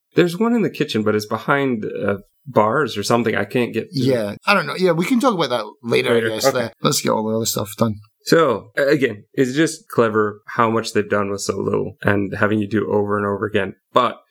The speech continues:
Speaker 1: I also prefer the linear. I prefer the puzzle aspect of it. I prefer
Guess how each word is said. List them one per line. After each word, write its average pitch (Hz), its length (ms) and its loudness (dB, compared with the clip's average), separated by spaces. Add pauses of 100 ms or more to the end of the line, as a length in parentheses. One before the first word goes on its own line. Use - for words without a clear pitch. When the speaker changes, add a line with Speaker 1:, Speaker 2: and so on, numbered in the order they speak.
(180)
Speaker 1:
I 135 240 4
also 120 340 0
prefer 104 400 -2
the 104 120 0
linear. 98 460 -2 (200)
I 101 140 2
prefer 117 600 2
the 101 160 -8
puzzle 104 420 -4
aspect 113 500 -2
of 107 140 0
it. 107 140 0 (280)
I 101 140 -2 (100)
prefer 107 720 2